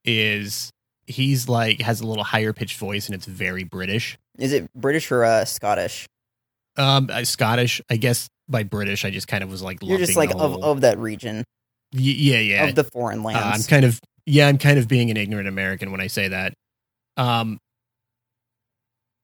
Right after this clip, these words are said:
Speaker 1: but, like, yeah, they brought in James Earl Jones and it just, like, fit.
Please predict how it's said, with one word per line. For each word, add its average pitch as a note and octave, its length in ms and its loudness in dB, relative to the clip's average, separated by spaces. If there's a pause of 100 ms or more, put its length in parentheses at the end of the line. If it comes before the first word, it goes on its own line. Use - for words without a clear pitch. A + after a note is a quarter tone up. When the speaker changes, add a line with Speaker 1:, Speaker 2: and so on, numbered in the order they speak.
(440)
Speaker 1:
but, B2+ 220 0
like, B2 240 -4
yeah, B2 220 2
they A#2+ 120 0
brought B2 240 0
in B2 100 2
James A#2+ 300 0
Earl A#2+ 120 0
Jones A2 400 -2
and G#2 100 -4
it G2 60 -2
just, G#2 220 -8
like, G2 160 -4
fit. - 480 -4